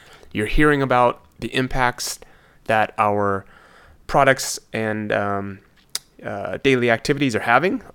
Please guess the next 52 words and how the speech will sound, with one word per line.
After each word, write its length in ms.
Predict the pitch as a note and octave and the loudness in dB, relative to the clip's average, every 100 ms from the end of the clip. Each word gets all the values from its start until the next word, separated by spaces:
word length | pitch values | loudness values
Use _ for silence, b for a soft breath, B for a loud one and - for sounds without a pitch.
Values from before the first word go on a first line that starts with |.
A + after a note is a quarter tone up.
| G#2+ | -4
on 560 | A2 A2 G#2 G#2 G#2 - | -2 0 -2 -4 -8 -8
the 80 | G#2 | -6
environment 480 | G2 G2+ A2 G3 - | -2 0 0 -2 -4
and 100 | G2 | -6
the 40 | |
planet 400 | - G2+ A#2 F#3 - | -6 -6 -4 -6 -8
and 160 | - G2+ | -12 -6
us 240 | G#2+ G#2+ - | -4 -2 -4
as 320 | - G#2 F#2+ | -4 -4 -4
people. 420 | - A#2+ F#3 A3+ B B B B B B | -4 0 2 0 B B B B B B
And 120 | B2 | 0
you 80 | C3 | 2
wanna 140 | C#3+ | 2
do 100 | C#3+ | 0
something 320 | D3 C#3+ C#3 | -2 -2 -2
different. 320 | C#3 E3 A2+ - | -2 -2 -4 -4
You 100 | - | -6
wanna 120 | A2+ A#2+ | -2 -2
do 120 | B2 | 0
better, 240 | B2+ B2 | 0 -2
and 100 | - | -2
you 80 | A2 | -2
wanna 100 | A2+ | -2
be 100 | A2+ | -2
a 40 | |
part 180 | A2 - | -2 -2
of 60 | A#2+ | -2
the 80 | A2+ | -4
solution. 640 | - G#2 A2+ B2 G#2 F2+ | -4 -4 -4 -4 -6 -6
So 480 | - - A2 G#2 G2 - - | -6 -2 -2 -2 -4 -8 -2
my 160 | A#2 C#3+ | 0 2
job 260 | C3+ A#2 | 4 2
here 180 | A2+ A#2 | 0 -4
is 80 | A#2+ | -2
to 60 | - | -4
sort 200 | B2 G2+ | -4 -4
of 100 | F#2+ | -2
bridge 380 | A2+ D#3+ D3+ | 2 2 0
the 80 | D#3+ | -4
gap 320 | B2 G#2 G#2 | -2 -2 -2
between 320 | - - A2+ G2+ | -6 -2 0 2
the 140 | G#2 | 2
information 680 | D#3+ - C3+ C3 - B2 A#2+ | 0 0 -2 0 -2 -4 -4
and 100 | F#2+ | -6
the 80 | F#2+ | -6
knowledge 460 | G2+ A2+ A#2+ A2+ | -2 0 0 -2
that 140 | G#2+ G2+ | -6 -6
is 100 | G#2 | -6
in 80 | |
the 80 | G2+ | -8
professional 600 | G2 G2+ - C3+ - C3+ | -8 -8 0 0 0 -2
sector 440 | A#2+ A2+ G#2+ A2 | -2 -4 -4 -2